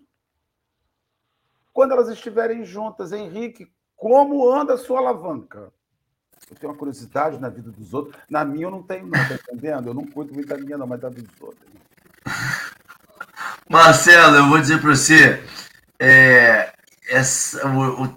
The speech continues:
Speaker 2: Emmanuel, Emmanuel, eu, o Marcelo tem uma teoria, Fátima, de que Emmanuel reencarnou as sessenta e cinco mil vezes como brasileiro, um pa-, pa-, poder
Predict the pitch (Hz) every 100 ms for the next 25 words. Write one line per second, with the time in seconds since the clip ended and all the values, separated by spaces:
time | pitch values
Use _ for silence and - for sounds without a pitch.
0 | _ 151 156 165 165 160 147 147 147 156
1 | 156 156 - _ - 139 135 _ _ -
2 | 127 135 131 - 143 139 131 123 120 117
3 | 127 110 101 - 101 - - 87 - _
4 | _ _ 110 98 131 120 123 123 120 117
5 | 120 123 113 113 120 120 - 131 123 -
6 | 165 160 - 139 135 131 139 104 123 127
7 | 104 - 135 127 113 - 131 123 107 113
8 | 117 120 113 - _ _ _ _ - 107
9 | - 120 - - - 123 - - 135 113
10 | 143 156 131